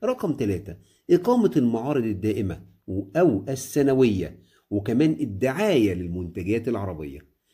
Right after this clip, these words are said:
يبقى إذن الدول العربية من ضمن جهودها عشان تنهض بالتجارة البينية عملت إيه؟ إقامة المعارض الدائمة أو المعارض السنوية، وكمان عملت دعاية للمنتجات إيه؟ العربية.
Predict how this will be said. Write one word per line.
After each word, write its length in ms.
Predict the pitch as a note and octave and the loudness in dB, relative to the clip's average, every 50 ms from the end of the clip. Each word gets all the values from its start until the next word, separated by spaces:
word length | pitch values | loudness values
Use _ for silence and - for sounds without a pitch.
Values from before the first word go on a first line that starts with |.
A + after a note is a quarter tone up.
| _ _ - | _ _ -10
يبقى 220 | F2 D#2 - C2+ | -10 -8 -6 -6
إذن 340 | - G#2 D3 G3 A3+ - - - | -2 0 0 0 0 -2 -6 -12
الدول 340 | D#2 D2 D2 G#2+ A#2+ A#2 G2 | -14 -4 0 2 2 4 2
العربية 340 | F2 E2+ F2+ F2 G2 F#2 | 0 -2 -4 -4 -4 -4
من 200 | E2+ E2 D#2 D2+ | -4 -4 -6 -2
ضمن 280 | - B2+ D3+ C#3+ B2 G2+ | 0 0 2 2 2 2
جهودها 440 | A#2 A#2+ E3 G3 G3+ A3+ C4+ C4 - - - _ _ - | 4 4 4 4 4 2 0 0 -6 -16 -20 _ _ -14
عشان 340 | - - - G2+ G2 G2+ | -14 -10 -8 -6 -6 -4
تنهض 520 | G#2 F3+ F#3+ E3+ B2+ F#2 F#2 F2 D#2 D2+ D2+ | 0 2 2 4 2 2 0 -4 -8 -10 -10
بالتجارة 500 | E2 D#2+ D#2+ - A2 G2+ B2 A#2+ G#2+ G2+ | -10 -10 -6 -6 -2 2 2 2 2 0
البينية 560 | F#2 E2+ G2+ G#2+ B2+ E3+ G#3 A3+ C4 C#4 B3 - - _ _ | -2 0 0 2 2 2 2 2 0 -2 -6 -12 -20 _ _
عملت 500 | - F2+ B2+ C3 B2+ A2+ G#2 G#2 G#2 - | -6 -2 0 2 2 2 0 -2 -4 -6
إيه؟ 400 | - G#2 G2+ G2 G2 F#2+ - - - - _ _ _ - | -2 2 4 4 4 2 0 -6 -14 -20 _ _ _ -10
إقامة 400 | F#2 - - B2+ A#2 G#2 F#2 - | -8 -2 0 2 2 2 0 -2
المعارض 400 | G#2 F2+ E2 E2 F#2 F#2+ F#2 F#2+ | -2 -4 -4 -4 -4 -2 -4 -4
الدائمة 520 | F#2 F2+ F2 A#2 - E3 F3+ A3 C4+ C4+ - - - _ _ _ _ _ _ | -4 -2 -2 -2 0 2 2 2 2 0 -2 -8 -18 _ _ _ _ _ _
أو 220 | G#3 B3 C4 A#3+ - - - | 0 2 2 0 -2 -2 -2
المعارض 760 | G#2+ G2+ F#2 F2+ D#2+ C#2+ E2 G2+ G2+ G2 E2+ E2 D#2 - - | -2 0 0 0 -2 -2 -2 0 0 0 -2 -4 -6 -8 -8
السنوية، 680 | C#3 C3 - - D3+ D3+ E3+ F#3 G#3+ A3 A#3 C4+ C4 - - _ _ _ - | -8 -8 0 2 4 4 6 6 4 4 2 0 -4 -8 -16 _ _ _ -4
وكمان 560 | A2 G#2+ G#2+ A#2 G#2+ A2 C#3+ D#3 C#3 A2+ G#2 | -4 -4 -2 -2 0 0 2 2 0 -2 -4
عملت 360 | G#2+ C3 C3 A2+ G2 F2+ E2+ | -4 -4 -4 -4 -4 -4 -6
دعاية 720 | E2 E2 E2+ G2 F#2 G#2+ C#3 C#3+ C3 A#2+ G#2 G2 F#2 E2+ | -8 -6 -6 -4 -4 -2 0 0 0 2 2 0 0 -2
للمنتجات 760 | D#2+ E2+ E2+ E2+ E2+ F2 E2 E2 - F2+ E2+ G#2 G#2+ G#2+ G#2 | -4 -6 -6 -6 -6 -6 -6 -6 -8 -4 -2 -2 -2 -2 -6
إيه؟ 300 | - F#2 F#2 F#2+ F#2+ F#2 - - _ _ _ | -6 -6 -4 -4 -4 -6 -8 -16 _ _ _
العربية. 520 | D#3 D#3+ B2+ G#2+ F#2 D2+ D2 C#2+ B1+ B1+ | -4 -2 -2 -2 -4 -6 -8 -10 -12 -14